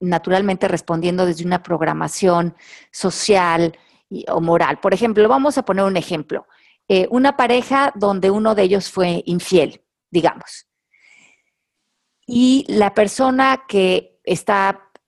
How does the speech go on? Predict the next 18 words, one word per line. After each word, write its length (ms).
este, 540
viviendo 580
esto 360
con 140
su 80
pareja 520
puede 220
estar 540
decidiendo 600
que 80
tiene 300
la 140
razón, 640
que 80
el 80
otro 220
está 220
mal, 400